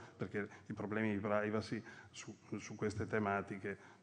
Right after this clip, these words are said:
spe-, spero vengano meno. Eh, vi chiedo di fare in fretta perché le truffe sono ogni giorno sui giornali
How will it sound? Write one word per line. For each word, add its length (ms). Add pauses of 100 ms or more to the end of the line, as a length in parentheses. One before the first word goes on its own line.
(360)
spe-, 380
spero 420
vengano 600
meno. 460 (640)
Eh, 380 (1700)
vi 200
chiedo 340
di 100
fare 200
in 100
fretta 500
perché 360
le 120
truffe 720
sono 520
ogni 380
giorno 560
sui 220
giornali 600